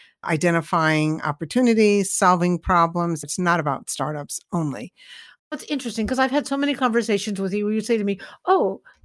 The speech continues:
Speaker 2: you're a natural entrepreneur. You're a social entrepreneur." What,
Speaker 1: Right.
Speaker 2: what I see myself as is somebody who follows the fun.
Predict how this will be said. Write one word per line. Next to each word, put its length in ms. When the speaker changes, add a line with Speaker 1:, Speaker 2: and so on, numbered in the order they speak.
Speaker 2:
you're 340
a 80
natural 440
entrepreneur. 420
You're 180
a 60
social 460
entrepreneur." 540
What, 140
Speaker 1:
Right. 120
Speaker 2:
what 320
I 240
see 240
myself 540
as 180
is 120
somebody 300
who 180
follows 400
the 100
fun. 440